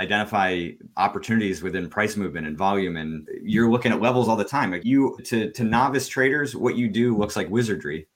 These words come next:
right? But it's not. It's just a ton of work pouring over details and nuances and seeing patterns and having conversations. Imagine doing one percent of that for identifying your own patterning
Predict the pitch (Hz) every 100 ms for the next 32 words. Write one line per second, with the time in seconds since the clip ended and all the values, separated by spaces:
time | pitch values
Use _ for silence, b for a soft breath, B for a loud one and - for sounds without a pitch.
0 | _ _ _ - 226 - 117 113 160 131
1 | - 95 - 113 - - _ _ 110 107
2 | - - - - 170 143 117 113 107 95
3 | 127 131 92 - - _ _ - - 147
4 | 143 127 123 117 104 85 104 131 127 101
5 | 95 - 98 98 131 120 98 98 90 90
6 | - 131 123 113 117 95 87 110 117 113
7 | 120 110 120 113 101 - 127 147 143 127
8 | 123 117 101 127 127 123 - 120 113 87
9 | 90 85 - _ _ _ _ _ - 113
10 | 98 98 113 113 113 104 98 - 110 101
11 | - 101 104 95 87 85